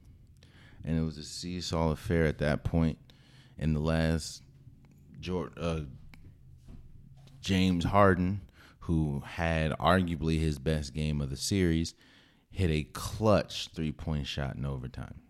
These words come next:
In fact, let's, let's rewind a little bit. You had a shot to win it in regulation,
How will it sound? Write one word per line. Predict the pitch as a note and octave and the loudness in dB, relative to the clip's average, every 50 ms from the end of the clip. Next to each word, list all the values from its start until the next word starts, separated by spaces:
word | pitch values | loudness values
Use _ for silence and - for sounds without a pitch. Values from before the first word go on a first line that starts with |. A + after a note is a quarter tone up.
| _ _ _ _ _ - - _ - _ _ _ _ _ _ _ _ _ _ _ _ _ - - _ _ - - - - - - - | _ _ _ _ _ -20 -20 _ -20 _ _ _ _ _ _ _ _ _ _ _ _ _ -20 -20 _ _ -12 -12 -10 -10 -12 -6 2
In | - G#2 | 2 2
fact, | - - - D3 C3+ A2 F#2 | 2 4 4 4 4 4 4
let's, | A2 A#2+ C3+ C3+ C3+ - | 2 0 -2 -2 -6 -8
let's | - D3+ C3+ C3+ | -8 -10 -8 -4
rewind | C3+ B2+ A#2 A#2 G#2+ F#2+ F2 D#2+ | -2 -2 0 0 0 0 0 0
a | D2 | -2
little | C#2+ C2+ B1+ | -4 -6 -8
bit. | A#1+ C2+ C#2+ - - - - - - - - - - - _ - - - - - - - - _ - | -8 -8 -8 -8 -10 -14 -18 -18 -16 -16 -16 -16 -18 -20 _ -20 -20 -20 -20 -20 -20 -20 -20 _ -6
You | - F2+ F2+ | -2 0 2
had | F#2 G#2+ A2 A#2 A2+ | 6 8 8 8 8
a | A2 | 6
shot | G2+ - - - G#2 G2 F#2 - - - | 4 2 0 2 4 4 4 4 2 -4
to | - - F#2 | -6 -4 0
win | F2 F#2 F#2 F2+ | 2 4 4 4
it | F2 - | 2 0
in | - - D#2 D#2 D#2 D2 D2 D2 D2 | -2 -2 -2 0 0 0 0 -2 0
regulation, | D2+ D#2 E2 D#2 B1+ C2 C#2 D2 D#2+ F#2+ A2+ G#2+ - - - C2 D#2+ E2 | 0 -2 -2 -2 -4 -8 -8 -4 -2 0 0 -2 -2 -6 -6 -6 -6 -6